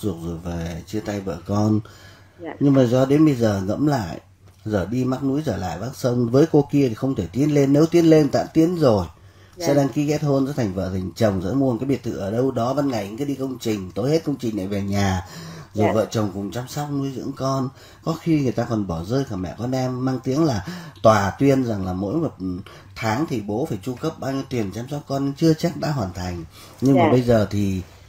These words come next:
Speaker 1: cái việc tiến lên là không tiến được nữa.
Speaker 2: Dạ.
Speaker 1: Nhưng việc lui lại thì cũng ngại, bởi vì đã chót chia tay mất rồi mà lại tòa tiết đàng hoàng, đúng không?
Speaker 2: Dạ vâng ạ.
Speaker 1: Đã tòa ly hôn đàng hoàng.
Speaker 2: Dạ.
Speaker 1: Thế thì, thì cũng đã sống với nhau mười mấy năm, có hai đứa con mà là hai thằng cu con trai.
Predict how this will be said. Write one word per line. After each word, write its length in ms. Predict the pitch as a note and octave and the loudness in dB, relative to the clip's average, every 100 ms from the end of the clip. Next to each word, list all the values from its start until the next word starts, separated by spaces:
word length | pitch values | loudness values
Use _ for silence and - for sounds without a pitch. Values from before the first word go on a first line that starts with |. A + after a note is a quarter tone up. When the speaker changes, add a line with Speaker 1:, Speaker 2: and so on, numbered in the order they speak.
| - - - | -20 -12 -2
Speaker 1:
cái 100 | D#3 | 2
việc 200 | C#3 - | 2 6
tiến 240 | D3 E3+ | 4 6
lên 160 | D3+ C#3 | 4 4
là 60 | |
không 200 | A2+ C#3 | 0 -4
tiến 240 | - C#3+ F3 | -2 -2 -2
được 120 | A2 | -4
nữa. 360 | G2+ G#2+ D3 F3+ - - - - | -4 -6 -8 -10 -18 -20 -20 -10
Speaker 2:
Dạ. 160 | F3 D3 - - - | -6 -6 -6 -12 0
Speaker 1:
Nhưng 120 | D#3 | 4
việc 180 | D3 A2+ | 4 4
lui 200 | B2 C#3+ | 4 6
lại 300 | C3 A#2+ G2+ | 4 0 -2
thì 80 | F#2 | -8
cũng 200 | - B2+ | -6 -4
ngại, 320 | C#3 A#2+ D#2+ G2 | -2 -2 -4 -4
bởi 120 | G2 | -4
vì 220 | G2+ G2+ | -2 -4
đã 120 | F#2+ | -6
chót 220 | G#2+ C#3+ D#3+ | -8 -8 -10
chia 160 | - C#3 | -6 -6
tay 240 | C3+ C3 | -4 -6
mất 140 | B2+ C3+ | -6 -6
rồi 220 | A#2+ G2+ | -2 -2
mà 140 | F#2+ F#2 | -2 -4
lại 140 | C#2 - | -8 -6
tòa 240 | G#2+ G2+ | -4 -4
tiết 220 | G2+ E3 D#3 | -4 -2 -2
đàng 160 | A#2+ | -4
hoàng, 480 | G2 G2+ G2 F#2+ F2 | -4 -4 -4 -4 -6
đúng 100 | A2 | -2
không? 240 | D3 D3+ D#3 - - - | 2 4 2 -2 -20 -12
Speaker 2:
Dạ 140 | F#3 F3+ | -2 0
vâng 140 | F#3+ | 2
ạ. 60 | G#3 | 2
Speaker 1:
Đã 80 | A#2+ | 0
tòa 260 | - A#2 G2+ | 0 0 0
ly 140 | A2 | 0
hôn 200 | B2+ B2 | 0 0
đàng 160 | A2+ G2 | 0 -2
hoàng. 400 | G2+ G2+ F#2+ F2+ - - | -2 -2 -4 -8 -14 -14
Speaker 2:
Dạ. 80 | F3+ D#3+ | -6 -2
Speaker 1:
Thế 100 | C#3+ | -2
thì, 460 | D#3 B2+ A2+ G2+ F#2+ - - - - | 0 -2 -2 -4 -8 -16 -20 -16 -8
thì 200 | G#2 F#2 | -6 -6
cũng 140 | A#2 | -8
đã 120 | G2 - | -6 -4
sống 240 | - C#3+ | 0 2
với 100 | E3 | 4
nhau 200 | D3+ C#3+ | 4 2
mười 160 | C3 G#2+ | 0 -2
mấy 240 | G2+ A#2 | -2 -2
năm, 360 | D3+ C#3+ C#3 C#3 | 0 0 0 -2
có 80 | D3 | -4
hai 240 | D3 C#3+ | -6 -6
đứa 120 | C3+ C#3+ | -6 -4
con 260 | C#3+ C#3+ C3 | -2 0 0
mà 60 | |
là 60 | G#2 | 0
hai 200 | A#2+ C3 | -2 -2
thằng 180 | G#2 F#2 | -4 -8
cu 140 | A#2+ | -8
con 220 | C3 C3+ C3 | -6 -6 -6
trai. 420 | C3+ C3 B2+ B2+ | -6 -6 -4 -8